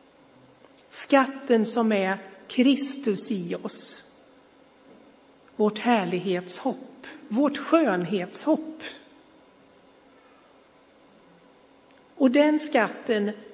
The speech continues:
den tar inte bort vår mänskliga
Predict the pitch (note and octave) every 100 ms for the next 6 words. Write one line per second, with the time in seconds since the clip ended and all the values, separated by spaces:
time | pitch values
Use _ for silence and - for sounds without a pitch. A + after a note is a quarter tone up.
0 | - A3+ G#3+ - B3+ D#4+ D4 - C4+ -
1 | E4+ - - - G#3 A3 A3+ A#3+ E3+ -
2 | - G#3 F#3+ F#3+ F#3+